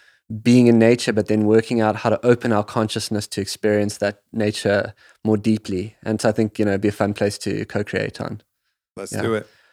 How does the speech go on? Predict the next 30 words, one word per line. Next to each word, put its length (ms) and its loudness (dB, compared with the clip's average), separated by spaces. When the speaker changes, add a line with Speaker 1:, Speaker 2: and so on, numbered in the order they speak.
Speaker 1:
Always 160 4
enjoying 300 6
being, 380 6
being 180 2
with 160 2
you, 60 0
man. 220 -2
Speaker 2:
Yeah, 260 2
Speaker 1:
Yeah, 60 2
Speaker 2:
brother. 220 2
Speaker 1:
thank 240 0
you. 240 0
Speaker 2:
Always, 400 -2
my 120 -6
man. 340 -6
Speaker 1:
Yeah. 160 -2
Speaker 2:
Always. 200 -2
This 200 -10
is 60 -10
great. 340 -2
Made 180 -4
it 60 -4
happen 320 -2
in 100 -2
the 80 -6
snowstorm 680 -4
of 120 -4
the 80 -8
century 480 -4
here 300 -2